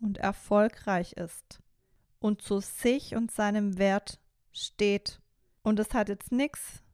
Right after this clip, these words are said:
mit Selbstwert zu tun, weil der Selbstwert, jeder Mensch ist gleich viel wert, sondern es hat mit der Expertise zu tun, die dein Kind irgendwann haben wird.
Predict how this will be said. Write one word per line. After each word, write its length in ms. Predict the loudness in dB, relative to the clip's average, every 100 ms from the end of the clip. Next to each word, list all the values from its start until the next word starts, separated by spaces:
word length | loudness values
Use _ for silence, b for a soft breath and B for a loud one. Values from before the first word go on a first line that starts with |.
| _
mit 200 | -8 -4
Selbstwert 600 | 2 0 0 -2 0 0 -4
zu 120 | -10
tun, 300 | -2 0 0 -4 -18 _ _
weil 180 | 0 2
der 100 | 2
Selbstwert, 800 | 2 2 2 0 -4 0 0 -2
jeder 240 | -2 2 2
Mensch 300 | 2 0 -4
ist 160 | -6
gleich 300 | -2 -2 -2
viel 200 | -4 -2
wert, 480 | 0 -2 -4 -10 -20 _ _ _ _
sondern 340 | _ 0 0 0
es 140 | -2
hat 200 | -6 -2
mit 100 | 0
der 160 | 2 0
Expertise 1040 | -4 -12 0 0 0 -4 -4 0 -2 -2 -6 _
zu 160 | -8
tun, 460 | -6 -2 0 0 -2 -6 _ _ -8
die 80 | -2
dein 200 | 0 0
Kind 320 | 0 0 0
irgendwann 420 | -2 -2 0 0
haben 320 | 0 0 -2
wird. 280 | -4 -6 -10